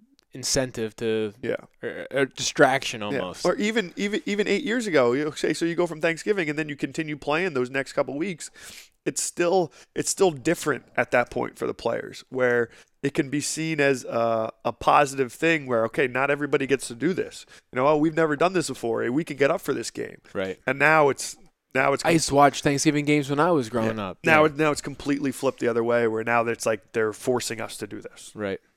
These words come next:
Speaker 1: All right, let's, uh, move on to some concussion, uh, issues that we had, uh, in terms of the concussion protocol, which has obviously frequently come up on this podcast multiple times.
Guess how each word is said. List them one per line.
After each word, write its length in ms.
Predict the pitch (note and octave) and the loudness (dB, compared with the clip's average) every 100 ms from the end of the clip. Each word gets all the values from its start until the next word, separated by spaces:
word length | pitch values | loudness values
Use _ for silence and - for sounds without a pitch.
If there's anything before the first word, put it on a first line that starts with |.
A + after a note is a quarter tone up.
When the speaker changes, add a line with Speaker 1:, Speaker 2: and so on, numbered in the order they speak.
| _ _ - - - _ _ _ | _ _ -20 -20 -20 _ _ _
Speaker 1:
All 100 | - | -4
right, 180 | A#2+ A2 | -2 -2
let's, 300 | C3+ D3+ - | -2 -2 4
uh, 420 | E3 D3 C#3 B2 G#2+ | 8 8 8 2 -2
move 200 | C#3 C3+ | -4 2
on 200 | C3 B2 | 2 0
to 100 | B2+ | -4
some 380 | - A#2+ A2+ A2 | -6 -8 -10 -14
concussion, 760 | - B2+ C#3 B2+ - A#2+ A#2 G#2+ _ _ _ _ | -14 -4 2 2 0 -8 -10 -16 _ _ _ _
uh, 320 | A2 G#2+ G#2 | -2 0 -2
issues 380 | A2 B2 - A#2 | -4 -6 -6 -4
that 100 | A#2 | -2
we 160 | G#2+ A#2 | -2 -2
had, 440 | A#2+ A2+ A2 G#2+ - _ _ _ | -2 -2 -4 -6 -10 _ _ _
uh, 400 | - A2 G#2+ G2+ F#2 - | -14 -10 -8 -8 -10 -14
in 160 | A#2 | -12
terms 240 | A2+ B2+ A#2+ | -6 -6 -4
of 80 | A2+ | -8
the 40 | |
concussion 440 | - B2 C3 A#2 | -8 -2 -2 -2
protocol, 440 | - B2+ B2 B2 B2 | 0 2 4 6 4
which 120 | A#2 | 4
has 160 | B2 A2+ | -2 -4
obviously 520 | A#2+ B2+ B2 - B2+ | 0 0 -2 -6 -6
frequently 440 | - B2+ B2 A#2 | -2 -4 -2 -8
come 200 | A#2 B2+ | -6 -4
up 180 | A#2 A2 | -4 -4
on 100 | A2+ | -8
this 140 | A2+ A2 | -8 -4
podcast 500 | A#2 A2+ A#2+ A2 A#2+ | -2 -2 -4 -6 -6
multiple 380 | A#2+ A2+ G#2 | -8 -6 -10
times. 440 | A2 A2 A2 A2 | -8 -6 -8 -10